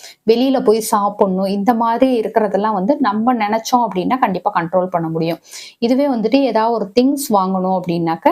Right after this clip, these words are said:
அதையுமே வந்து நம்ம இப்ப இது தேவையா,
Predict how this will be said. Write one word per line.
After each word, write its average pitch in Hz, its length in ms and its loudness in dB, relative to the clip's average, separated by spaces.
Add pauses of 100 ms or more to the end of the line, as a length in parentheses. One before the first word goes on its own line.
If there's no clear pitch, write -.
(420)
அதையுமே 269 540 2
வந்து 247 380 0
நம்ம 247 260 0
இப்ப 214 340 0
இது 196 240 0
தேவையா, 190 460 2